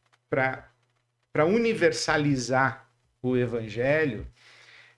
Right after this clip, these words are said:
ele está jogando uma semente e ele faz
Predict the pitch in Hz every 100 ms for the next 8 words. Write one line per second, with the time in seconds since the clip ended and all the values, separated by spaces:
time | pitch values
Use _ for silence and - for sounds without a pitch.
0 | _ _ _ _ _ _ _ _ _ -
1 | 175 190 - 190 185 170 165 180 180 175
2 | 165 - 160 127 139 170 185 - 127 117
3 | - _ - - 151 151 147 156 175 180
4 | 175 - 165 170 156 170